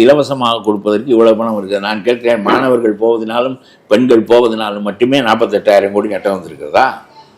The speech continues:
சேசிஸ் லஞ்சம் வாங்குகிறாய், பா-, ஸ்பேர் பார்ட்ஸ்க்கு லஞ்சம் வாங்குகிறாய், டயருக்கு லஞ்சம் வாங்குகிறாய், கம்-, முத பேருந்து எடுப்பதற்கு வாங்குகிறாய், ஓட்டுவதற்கு வாங்குகிறாய்,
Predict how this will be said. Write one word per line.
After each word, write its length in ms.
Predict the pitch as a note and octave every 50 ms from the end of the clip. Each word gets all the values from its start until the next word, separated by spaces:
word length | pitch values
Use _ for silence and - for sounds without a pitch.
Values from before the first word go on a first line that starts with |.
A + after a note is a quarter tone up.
| _ _ _ _ _ _ _ _ _ _ _ _ _ _ _ _ _ _ _
சேசிஸ் 480 | - B2+ D3 D#3 D3 B2+ D3 C3+ A2+ A#2 A#2 G#2+
லஞ்சம் 340 | G#2 G#2 G#2+ A2+ A#2+ A2+ G2+
வாங்குகிறாய், 420 | F#2+ F#2+ F#2 F2+ F2 F#2 A2+ D3 - - -
பா-, 200 | G2 G#2 G#2 - - - _ _ -
ஸ்பேர் 340 | - - B2 C3+ C#3+ C#3+ C3 B2
பார்ட்ஸ்க்கு 360 | G#2+ G2 F2 F2 F2+ F#2+ F#2+
லஞ்சம் 280 | G2+ G2 G#2 G#2+ G2+ G2+
வாங்குகிறாய், 440 | F#2 F#2 E2+ F2 A#2 G#2+ A2+ A#2 G2 -
டயருக்கு 420 | G#2+ G#2 A#2 B2 B2 B2 A2+ A2 G#2+ G#2
லஞ்சம் 340 | G#2+ G2+ F#2+ G2+ G#2 G2+ F#2+ F2+
வாங்குகிறாய், 500 | F2 E2+ E2 E2+ D#2+ E2 F2 G2+ A#2 A2+ - - - _ _ _ _
கம்-, 200 | - F#2+ F#2+ F#2 F#2 F2+
முத 140 | F2 F#2+ F#2+ - -
பேருந்து 320 | A2 B2 B2 B2+ A2+ G2+ F#2+ F#2+
எடுப்பதற்கு 480 | A2 B2 G#2 G2+ G2 F#2+ F2 D2+ D#2 E2+ E2+
வாங்குகிறாய், 560 | E2 E2+ E2+ E2 D#2+ E2 D#2+ F2 G#2 A#2 A#2 G#2+ G2+ G2+
ஓட்டுவதற்கு 540 | A#2+ B2+ B2+ B2 B2 A2 G2+ F#2 D#2+ D2 E2 D#2+
வாங்குகிறாய், 440 | D#2+ E2 E2 D#2 D#2 E2+ G2 A2 A2